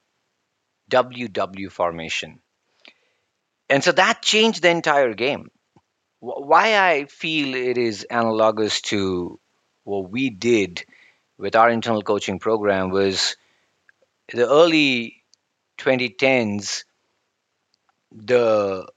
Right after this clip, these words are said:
corporate of different countries and the different organizations that are out there was struggling with providing meaningful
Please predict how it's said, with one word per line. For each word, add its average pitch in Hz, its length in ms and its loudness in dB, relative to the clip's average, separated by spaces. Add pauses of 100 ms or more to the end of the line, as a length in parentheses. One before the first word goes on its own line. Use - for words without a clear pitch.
(460)
corporate 156 800 2 (1000)
of - 460 -2 (280)
different 170 500 0
countries 110 880 -4 (160)
and 95 220 -8
the 95 60 -12
different 117 320 -4
organizations 101 1000 0
that 95 120 2
are 92 60 2
out 95 280 4
there 87 280 0 (480)
was 113 180 2
struggling 156 800 2
with 117 460 -4 (240)
providing 113 840 0 (120)
meaningful 113 1000 0